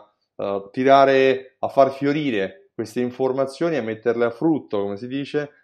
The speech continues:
eh, per portare business. E siccome quello di cui mi piace parlare è fare, è come aiutare a vendere, come aiutare a creare business, ho detto: "Gerardo, per cortesia, dedicami un pochino di tempo". Per cui,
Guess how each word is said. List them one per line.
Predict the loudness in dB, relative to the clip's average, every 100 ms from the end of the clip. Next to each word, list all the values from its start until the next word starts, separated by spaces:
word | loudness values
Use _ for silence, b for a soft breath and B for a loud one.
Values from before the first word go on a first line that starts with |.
| _
eh, | -6 -6
per | 0 0 0 -2
portare | -4 -2 2 2 0
business. | -4 -10 -10 -12 -10 -12
E | -12
siccome | -8 -6 -4 -6 -6
quello | -4 -2 -4
di | -4
cui | -8
mi | -4
piace | -4 -2
parlare | -4 -2 0 0 -2 -2
è | -2
fare, | -4 -4 -4 -6
è | -10
come | -8 -6
aiutare | -6 -2 0 0
a |
vendere, | -2 -4 -2 -6
come | -6
aiutare | -2 0 0
a | -4
creare | -2 0 0 -2
business, | -8 -10 -10 -14 -12 -14 -14 _ -12
ho | -8
detto: | -6
"Gerardo, | -2 0 2 0 -6
per | -8 -12
cortesia, | -10 -8 -8 -6 -6 -6
dedicami | -6 -8 -8 -8
un | -10 -12
pochino | -12 -10 -8
di | -8
tempo". | -10 -10 -10
Per | -10
cui, | -6 -4 -4